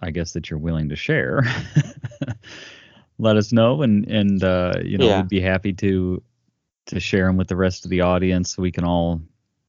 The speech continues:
Speaker 1: become better hunters. Uh, but with that
Speaker 2: Yeah, 'cause I, I have one,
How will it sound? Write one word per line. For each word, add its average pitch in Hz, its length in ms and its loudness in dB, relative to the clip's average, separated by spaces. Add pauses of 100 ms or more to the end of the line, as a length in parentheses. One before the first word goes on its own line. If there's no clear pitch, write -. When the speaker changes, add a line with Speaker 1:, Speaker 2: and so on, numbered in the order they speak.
(680)
Speaker 1:
become 87 300 0
better 87 240 2
hunters. 104 580 -2 (680)
Uh, 78 260 -4
but 80 180 -8
with 82 160 -8
that 85 100 -2
Speaker 2:
Yeah, 98 200 2 (360)
'cause 143 140 -2
I, 202 240 4
I 175 160 2
have 202 280 -4
one, 151 520 -6